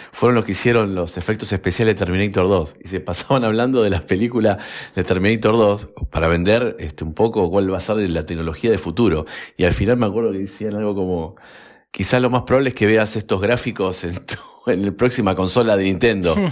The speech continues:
No dejes de seguir este informe y demás". O sea, te hacían creer que los juegos iban a ser parecidos a, no sé, a la tecnología de Terminator dos. Una locura. <laughs> Una locura.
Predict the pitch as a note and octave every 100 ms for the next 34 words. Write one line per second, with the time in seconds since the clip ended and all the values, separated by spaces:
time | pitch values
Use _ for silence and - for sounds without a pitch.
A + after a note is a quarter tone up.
0 | - E3 - A2+ A#2+ C3 A#2 G2 - G2+
1 | A#2 G#2+ G2+ - F#2 E2 - A#2 A#2 F#2
2 | F2 F2 G#2 E2+ - _ _ - E2+ E2
3 | C#3 C#3 G#2 A#2+ B2+ B2+ _ _ - G2+
4 | F2 E2 D#2 D#2+ C#3 D#3 - E2+ E2 B2+
5 | C#3 - - B2 - F2 - F2 - E3+
6 | - E2+ D#2 D2 C#3+ F2+ D#2 C#2 - -
7 | - D#2+ A2+ A2+ G#2+ C#3 E2 - F#2 E2
8 | F#2 F#2 F2+ C#3+ D#2 E2 - - - -
9 | - E3 - - F3+ - C#3 B2 F2+